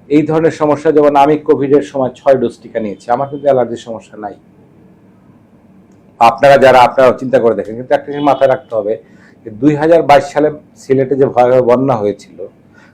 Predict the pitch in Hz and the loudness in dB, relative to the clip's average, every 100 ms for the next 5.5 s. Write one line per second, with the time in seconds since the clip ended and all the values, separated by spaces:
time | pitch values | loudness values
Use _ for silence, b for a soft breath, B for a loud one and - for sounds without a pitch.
0 | _ 123 151 156 - 170 170 165 147 143 | _ 2 4 4 0 -2 0 -6 -6 -4
1 | 143 147 151 165 165 165 160 143 - 165 | 2 2 2 -2 -6 -4 -2 -4 -4 -4
2 | 151 139 120 147 147 113 107 - 85 - | 0 0 0 -2 -4 -4 -8 -8 -20 -20
3 | _ _ b b b 117 - 165 170 208 | _ _ b b b -6 -2 0 2 2
4 | 156 165 156 127 160 180 170 175 165 156 | 2 2 0 2 0 2 2 2 0 0
5 | - 151 135 135 | -2 -6 -2 -2